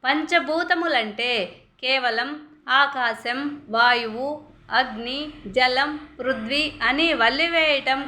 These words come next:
కాదు. ఆ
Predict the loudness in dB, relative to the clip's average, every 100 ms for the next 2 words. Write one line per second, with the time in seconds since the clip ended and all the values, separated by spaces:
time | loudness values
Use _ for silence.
0 | 2 4 4 2 -8 -12 -20 -20 -20 -20
1 | -20 -20 -20 -20 -20 -20 -20 _ -20 _
2 | _ -20 -20 _ -20 -20 _ -20 -20 _
3 | _ _ 0 6